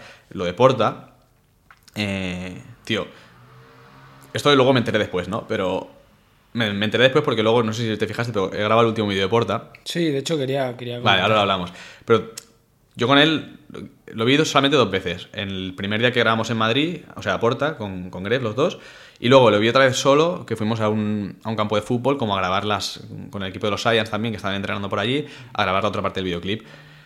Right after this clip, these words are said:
Speaker 1: Entonces, solo lo vi esos dos días y, y guay, no sé qué. Pero ya cuando él me habló para hacerlo del tema del videoclip y todo eso, eh, ya una vez más adelante y tal, cuando, eh,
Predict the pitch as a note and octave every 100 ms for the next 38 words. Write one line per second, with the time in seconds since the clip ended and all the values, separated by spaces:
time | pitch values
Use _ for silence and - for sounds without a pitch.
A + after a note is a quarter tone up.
0 | _ _ _ _ _ A2 A2 C#3 D3 -
1 | - A#2 C3+ C3+ C3 A#2 A2+ D3 F3 -
2 | F#2+ F2 - F#2 G2+ F#2+ F#2 G2 G2+ -
3 | - - - _ _ A#2 G#2+ A#2+ D#3 D#3+
4 | D3+ C#3+ D#3 C#3+ G#2 F#2+ F#2 A#2 C3 C#3
5 | C3 C3 C3 A#2+ B2 C#3+ C#3 C3 B2 C#3
6 | D3 C#3 E3 - _ _ _ _ - G#2+
7 | G2+ G2 F#2+ A2 A#2 A#2 A#2+ A2+ A2+ A2
8 | B2+ B2 G2 F#2 A#2 A2 F#2+ F2+ F2+ F2
9 | F#2 G2 G#2 - - F#2+ F#2 F2+ F2+